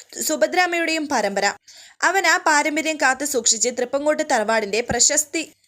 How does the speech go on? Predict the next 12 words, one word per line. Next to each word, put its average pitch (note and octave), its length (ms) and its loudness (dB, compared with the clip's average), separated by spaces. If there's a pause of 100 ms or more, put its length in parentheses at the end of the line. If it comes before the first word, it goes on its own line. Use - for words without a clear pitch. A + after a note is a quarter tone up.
(160)
വർദ്ധിപ്പിച്ച് D#4 500 2
വളരും. G3 360 0 (360)
അവനെ G4+ 300 0
നിങ്ങൾ F4 240 0
തൊടില്ല. C#4 540 2
എന്തിന്? A#3+ 460 -2
അവനെ A#3+ 200 -2
കാണാൻ C4+ 400 0
പോലും A#3+ 260 0
നിങ്ങളെ A#3+ 260 -2
ഞാൻ A#3+ 200 -4
അനുവദിക്കില്ല. A3+ 680 -2